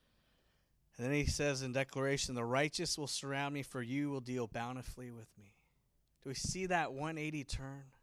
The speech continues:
He goes from feeling, "I'm out, I'm done, no one cares for me, there's no pl-,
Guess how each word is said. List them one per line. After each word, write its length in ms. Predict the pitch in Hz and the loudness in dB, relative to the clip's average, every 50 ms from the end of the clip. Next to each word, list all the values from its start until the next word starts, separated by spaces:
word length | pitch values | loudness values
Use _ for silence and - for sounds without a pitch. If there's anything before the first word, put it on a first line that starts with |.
| _ _ _ _ _ _ _ | _ _ _ _ _ _ _
He 140 | - 143 139 | -6 -4 0
goes 240 | 143 170 175 175 - | 2 4 4 2 2
from 140 | - 165 151 | -2 -6 -8
feeling, 480 | - - - 175 175 170 170 165 156 | -4 2 4 4 6 6 6 4 4
"I'm 220 | 151 156 160 151 143 | 4 4 4 4 4
out, 340 | 147 165 175 185 190 185 - | 4 8 8 8 8 6 4
I'm 160 | 147 147 139 131 | 0 0 0 2
done, 500 | 131 160 170 175 180 185 190 185 180 165 _ _ _ _ _ _ _ _ _ _ _ _ _ _ _ _ _ _ _ - _ - | 4 6 6 6 6 4 0 -2 -6 -10 _ _ _ _ _ _ _ _ _ _ _ _ _ _ _ _ _ _ _ -20 _ -4
no 120 | 131 139 | 0 2
one 160 | 143 143 131 120 | 2 2 2 4
cares 480 | - - 175 180 190 190 190 175 - | 6 8 8 10 10 8 6 4 0
for 100 | - 185 | -2 -4
me, 320 | 175 180 175 175 180 175 - _ _ _ | -4 -6 -6 -6 -8 -10 -14 _ _ _
there's 160 | - 127 123 | -10 -8 -4
no 160 | 135 147 147 143 | 0 2 2 2
pl-, 340 | - - 160 151 143 147 | 0 0 0 2 2 0